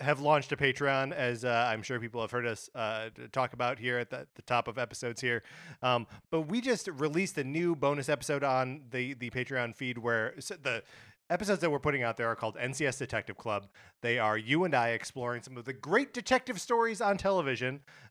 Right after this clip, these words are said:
Uh, we talked about Murder, She Wrote. We talked about Monk.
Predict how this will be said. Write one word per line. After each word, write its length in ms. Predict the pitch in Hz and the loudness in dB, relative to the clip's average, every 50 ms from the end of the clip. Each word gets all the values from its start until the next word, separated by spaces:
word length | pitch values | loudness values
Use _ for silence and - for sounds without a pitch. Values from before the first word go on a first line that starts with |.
| - | -4
Uh, 260 | 135 127 127 123 120 113 | 0 2 4 4 4 2
we 100 | 110 117 | 0 -4
talked 220 | - - 120 110 - | -4 -4 -4 -4 -4
about 140 | 101 95 98 | -6 -8 -4
Murder, 220 | 127 160 180 190 | -2 -2 -2 -2
She 120 | 170 - 208 | -4 -4 -2
Wrote. 260 | 196 196 196 208 202 - - - - _ - | 0 0 0 -2 -4 -12 -20 -20 -20 _ -14
We 80 | 110 | -6
talked 300 | - 127 120 113 101 - | -2 0 2 2 0 -2
about 420 | 131 107 120 113 110 110 110 123 - _ - | -2 2 2 4 4 4 2 0 -6 _ -16
Monk. 460 | 110 107 127 160 190 214 208 - - | -6 0 2 4 4 2 0 -8 -14